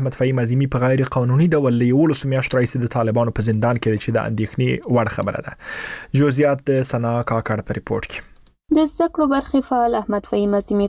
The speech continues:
Speaker 2: کورنۍ چې د څه باندې یولسو میاشتې راهیسې د طالبانو په زندان کې دی، د هغه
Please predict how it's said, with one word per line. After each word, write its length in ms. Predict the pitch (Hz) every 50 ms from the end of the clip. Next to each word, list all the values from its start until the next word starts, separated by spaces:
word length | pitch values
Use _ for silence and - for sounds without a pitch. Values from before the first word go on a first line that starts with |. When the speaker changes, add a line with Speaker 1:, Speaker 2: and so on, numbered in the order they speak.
| - -
Speaker 2:
کورنۍ 360 | 208 202 202 202 202 220 254 302 320
چې 80 | - 277 262
د 80 | 269 262 -
څه 100 | 262 233
باندې 300 | 277 302 330 330 294 294
یولسو 420 | 277 262 262 262 247 254 - - 254 240
میاشتې 300 | 240 240 240 - - 233 233
راهیسې 420 | 226 226 233 - - 240 220 214 226
د 100 | 226 220 -
طالبانو 440 | 202 196 190 185 202 208 208 208 208 - -
په 40 | - -
زندان 340 | 190 190 190 202 214 269 339 349
کې 100 | - 294 277
دی، 80 | 294 330 339 - - - - - _ _ -
د 100 | 311 294 294
هغه 220 | 311 294 294 320